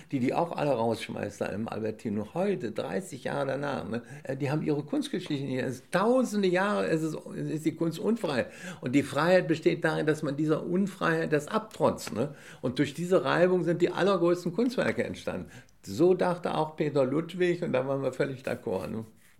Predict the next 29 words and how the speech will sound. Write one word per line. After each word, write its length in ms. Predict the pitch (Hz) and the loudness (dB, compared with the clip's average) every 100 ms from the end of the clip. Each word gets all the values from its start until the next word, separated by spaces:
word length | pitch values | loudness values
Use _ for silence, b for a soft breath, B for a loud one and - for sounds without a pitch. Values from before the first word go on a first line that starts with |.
| _ - B B B - | _ -20 B B B -2
Also 240 | 139 139 | 2 2
da, 200 | 131 139 | 4 4
da 140 | 147 | 4
komme 260 | 147 180 170 | 2 2 2
ich 160 | - - | -4 -6
nicht 180 | 107 | -6
mit 300 | 120 160 180 | 2 2 2
und 240 | - 139 120 B B | 0 0 0 B B
deswegen 320 | 147 151 156 147 | 2 4 4 6
habe 140 | 151 | 6
ich 40 | |
jetzt 220 | 147 135 151 | 6 4 4
auch 140 | 120 | 4
das 240 | 120 104 | 2 2
Rheinland 340 | 123 151 160 123 | 0 2 2 0
und 60 | |
diese 180 | 110 117 | 0 0
ganze 300 | 117 135 120 | 0 0 -2
Szenerie 480 | 104 127 117 117 143 | -4 -2 -2 0 0
da, 260 | 117 113 - 135 123 - | 0 -2 -6 -14 -16 -10
äh, 240 | - 82 | -6 -2
die, 180 | 80 95 | -2 0
die 180 | 113 110 | 0 2
war 120 | 113 | 2
mir 160 | 104 | 2
dann 320 | 98 101 98 104 | 2 -2 -2 -4
irgendwie 320 | 107 107 101 | -4 -2 -4
zuwider 800 | 101 104 92 131 139 131 107 - | -4 -6 -4 -2 0 2 0 0
und 300 | 98 98 87 | -2 -4 -8